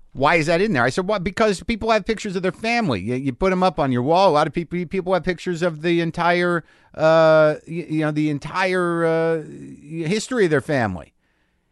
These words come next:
And she says, "Well, why don't you have, um, other pictures in your garage, like pictures of us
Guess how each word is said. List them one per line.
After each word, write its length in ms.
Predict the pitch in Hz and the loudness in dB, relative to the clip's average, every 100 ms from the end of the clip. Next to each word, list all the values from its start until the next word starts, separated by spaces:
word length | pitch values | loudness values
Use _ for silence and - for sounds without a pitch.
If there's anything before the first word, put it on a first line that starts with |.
| _ | _
And 360 | - 143 147 143 | -2 2 2 0
she 160 | 180 156 | -2 -4
says, 260 | 185 151 | -2 0
"Well, 120 | 170 | 2
why 120 | 170 175 | 2 2
don't 240 | 175 - | 0 -4
you 140 | 165 | -4
have, 360 | 160 160 151 135 | 0 2 0 2
um, 520 | 147 143 139 131 127 - _ - | 4 6 4 2 -4 -8 _ 0
other 240 | 170 220 | 2 2
pictures 420 | - 120 - 101 | 2 -2 -2 -6
in 100 | 101 | -4
your 100 | 95 | -6
garage, 360 | 87 95 82 87 | -2 -2 -2 0
like 200 | 127 - | 0 0
pictures 420 | 147 - 143 127 | -4 -2 -2 0
of 160 | 143 135 | 0 2
us 240 | 143 - | 0 -2